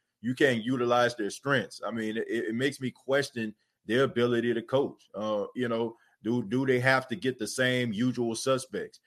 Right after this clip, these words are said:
And it's not like these guys will, like, tear it up at any time. It just, these guys are, like, just warm, warm bodies on a team, you know?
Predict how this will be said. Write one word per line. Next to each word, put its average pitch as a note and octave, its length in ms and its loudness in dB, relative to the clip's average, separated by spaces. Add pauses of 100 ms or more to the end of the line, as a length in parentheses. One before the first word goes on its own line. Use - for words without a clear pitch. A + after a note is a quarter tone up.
(240)
And B2 180 2
it's E3+ 120 2
not E3 220 6
like C#3 240 6
these C3 220 -2
guys B2+ 360 4
will, A2+ 120 -2
like, G#2+ 240 0
tear B2+ 320 2
it G#2+ 100 0
up A#2 180 2
at F2 180 -4
any G2+ 200 -4
time. F2+ 400 -8
It B2+ 100 -2
just, B2 340 2 (340)
these B2 200 0
guys C3 300 4
are, B2+ 60 2
like, A#2+ 260 2
just A2+ 180 -2
warm, A#2+ 540 -2 (100)
warm B2 440 0
bodies A2+ 420 4
on A#2 160 -2
a G2+ 60 -6
team, C3 360 -2 (120)
you A2 100 -2
know? A#2 240 0